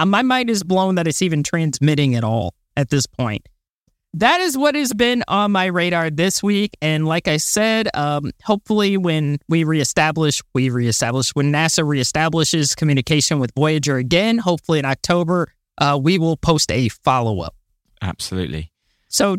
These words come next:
Speaker 1: Dave, what has caught your eye this week?
Speaker 2: Um,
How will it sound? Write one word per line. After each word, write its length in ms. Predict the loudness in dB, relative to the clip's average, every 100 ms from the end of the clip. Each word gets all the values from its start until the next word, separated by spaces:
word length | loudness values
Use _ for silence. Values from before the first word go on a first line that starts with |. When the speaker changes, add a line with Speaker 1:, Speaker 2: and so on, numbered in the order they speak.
| -2
Speaker 1:
Dave, 420 | 0 2 0 -4 -10 _
what 120 | 0
has 100 | 0
caught 240 | 2 0 2
your 140 | 0
eye 160 | 0 -2
this 240 | -4 -4
week? 200 | -4 -6 -4
Speaker 2:
Um, 300 | -2 0 -2